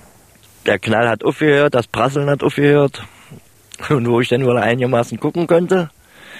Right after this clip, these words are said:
habe ich dann ungefähr so zweihundert Meter,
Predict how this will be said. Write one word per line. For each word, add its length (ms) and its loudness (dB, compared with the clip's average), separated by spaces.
habe 220 0
ich 100 -6
dann 380 -2
ungefähr 360 0
so 140 -6
zweihundert 500 -2
Meter, 400 -2